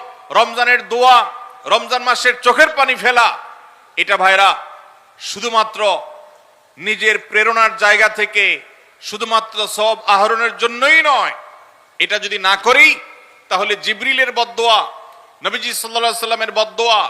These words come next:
আল্লাহর পক্ষ থেকে ধ্বংস হওয়ার পরোয়ানা, এগুলো অনিবার্য হয়ে যাবে। এই কথা চিন্তা করে এখন থেকে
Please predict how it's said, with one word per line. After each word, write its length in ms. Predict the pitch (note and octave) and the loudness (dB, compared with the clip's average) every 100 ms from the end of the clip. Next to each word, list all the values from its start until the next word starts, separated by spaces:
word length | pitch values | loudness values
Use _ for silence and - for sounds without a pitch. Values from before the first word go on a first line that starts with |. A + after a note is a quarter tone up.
| - - - - | -8 -20 -10 -6
আল্লাহর 340 | G#3+ A3 A3 G#3+ | -2 -2 -2 -4
পক্ষ 240 | G3+ - C4+ B3 | -6 -2 -2 -2
থেকে 160 | A#3+ G#3 | -6 -4
ধ্বংস 340 | G#3 C4 - | -4 -4 -4
হওয়ার 280 | A#3+ G#3+ G#3 | -2 -2 -4
পরোয়ানা, 560 | G3+ A#3+ C4+ C4 A#3+ F#3 C3 - - - | 0 2 4 2 2 -2 -4 -12 -10 -6
এগুলো 220 | F3+ F#3+ | -2 -2
অনিবার্য 440 | G3 G#3+ C#4 - C4 | 0 4 2 2 0
হয়ে 240 | A3 A3+ | 2 2
যাবে। 260 | G#3 G#3+ F3+ - - - - | 2 2 0 -4 -18 -18 -4
এই 160 | G#3+ B3+ | -2 -2
কথা 240 | A#3 A3+ | -4 -4
চিন্তা 340 | A3+ A#3+ A3 A3 | -4 -8 -2 -2
করে 260 | G#3+ A3 F#3+ - - _ - | 0 0 0 -4 -20 _ 2
এখন 320 | G#3+ A3 D#4 | 2 2 0
থেকে 340 | D#4 A#3+ A#3+ | 0 -2 0